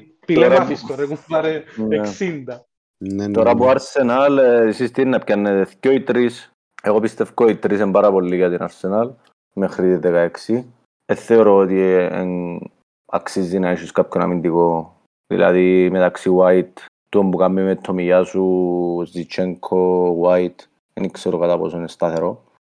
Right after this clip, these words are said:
Speaker 1: Ο Σαλίμπα
Speaker 2: Ε,
Speaker 1: έχει τέσσερις κίτρινες κιόλας.
Speaker 2: Ναι, άρα εγώ θεωρώ η επιλογή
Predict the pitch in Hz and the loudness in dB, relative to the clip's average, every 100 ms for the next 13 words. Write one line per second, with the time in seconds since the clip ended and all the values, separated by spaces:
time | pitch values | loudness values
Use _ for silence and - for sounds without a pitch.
0 | _ - 95 90 - 90 87 - 139 - | _ -4 0 2 2 2 0 0 -4 -4
1 | 143 127 - - - 143 131 123 113 - | -6 -6 -8 -14 -8 -6 -6 -8 -10 -10
2 | 120 120 165 - - _ - 95 87 87 | -8 -6 -8 -12 -20 _ -12 -8 -6 -4
3 | 127 147 147 151 - 123 123 123 120 117 | -4 -6 -10 -16 -4 2 6 8 8 6
4 | 113 117 113 104 110 113 113 113 110 104 | 6 6 6 6 4 4 6 6 4 4
5 | 101 98 | 2 0